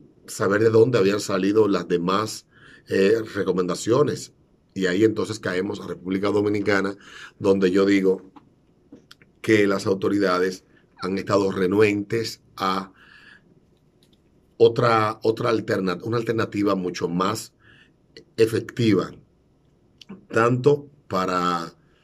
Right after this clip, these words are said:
tratar de frenar el ritmo de contagio, pero también para salvar la economía. Hoy, y ya esta semana, la, el sector empresarial y comercial de República Dominicana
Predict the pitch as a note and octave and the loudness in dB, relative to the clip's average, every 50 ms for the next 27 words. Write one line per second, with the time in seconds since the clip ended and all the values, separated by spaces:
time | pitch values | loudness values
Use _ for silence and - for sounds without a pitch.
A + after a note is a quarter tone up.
0 | _ _ _ - - G2+ F#2+ F#2+ - G#2 G2+ G#2 A2 G#2+ A2+ A2 G#2+ G#2+ - - | _ _ _ -6 -4 -4 -4 -2 0 0 2 2 4 4 6 4 4 4 0 -6
1 | - G2+ G2 F#2+ F#2+ G2+ G#2+ A#2 A2+ G#2+ F#2+ F#2 F2+ - - F#2+ F2+ E2+ F2+ G2+ | 0 2 2 4 4 4 4 4 2 2 0 -4 -8 -8 -4 -4 -4 -2 -4 -6
2 | G2+ G2+ G#2 G2+ G2 F#2+ G2+ G#2 G2+ - G2 F#2 F2+ F2 F#2+ F#2+ F#2+ - - - | -4 -2 -2 -2 -2 -4 -4 -6 -6 -4 -4 -4 -4 -4 -6 -6 -6 -8 -14 -20
3 | - - - - _ _ _ _ _ _ _ _ - C3 C3 C3+ C#3 D3+ D3 C#3 | -20 -20 -20 -20 _ _ _ _ _ _ _ _ -2 -2 0 2 4 2 4 4
4 | B2+ A#2 A2 A2 G#2+ A2 G2+ G2 F#2+ - F#2 F2+ F2+ F#2 F2+ F#2 F2+ F2 E2+ D#2+ | 4 4 4 4 2 0 -2 -2 -2 -2 -2 -2 0 0 0 0 -2 -2 -4 -6
5 | D#2+ D2 C#2+ C2+ C#2 - - _ _ _ _ _ _ _ _ _ _ _ _ _ | -8 -8 -10 -14 -18 -20 -20 _ _ _ _ _ _ _ _ _ _ _ _ _
6 | _ _ _ _ _ _ _ - A#2 A#2 A#2 A#2 A#2+ C#3 C#3 - - - - _ | _ _ _ _ _ _ _ 8 10 10 10 10 8 4 -2 -6 -10 -18 -20 _
7 | _ - E2 D#2+ D#2 F#2 F#2 F#2 F#2 F#2+ F#2+ F#2+ F2+ - G#2 - - - F2+ F#2+ | _ -12 -12 -8 -4 -2 -2 0 0 0 0 0 0 -2 -4 -6 -4 -6 -4 -2
8 | F#2+ G2 F#2+ G2 G2 F#2+ F#2+ - E2 F2+ F2+ F#2 F#2 F2+ F2+ F2+ F2+ F2+ F2 E2+ | 0 0 0 -2 -2 -4 -6 -6 -6 -4 -2 -2 0 0 0 0 0 0 -2 -2
9 | E2+ E2 E2 D#2+ D2+ - - - _ _ _ _ _ _ _ _ _ _ _ _ | -2 -4 -6 -8 -12 -18 -20 -20 _ _ _ _ _ _ _ _ _ _ _ _
10 | _ _ _ _ _ _ _ _ _ F#2 F2+ F2 F2 - G#2+ - - - G2 F2 | _ _ _ _ _ _ _ _ _ -8 -6 -6 -6 -6 -6 -6 -4 0 0 0
11 | E2+ F#2+ - G2 - F#2+ F2 F2+ G2 G#2 A2 G2+ F#2+ F2+ F2 - - - G2+ F#2+ | 0 0 -2 -6 -6 -4 -2 -2 0 -2 -2 -2 -4 -4 -6 -6 -6 -6 -4 -4
12 | F#2 E2+ F2 E2 - F#2+ F#2+ F2+ F#2+ F2+ F2+ F2 E2+ E2+ E2 D#2+ - G#2+ A#2+ B2 | -4 -6 -8 -8 -8 -6 -4 -4 -2 -2 -2 -2 -4 -6 -8 -6 -4 -4 -4 -4
13 | A2+ | -4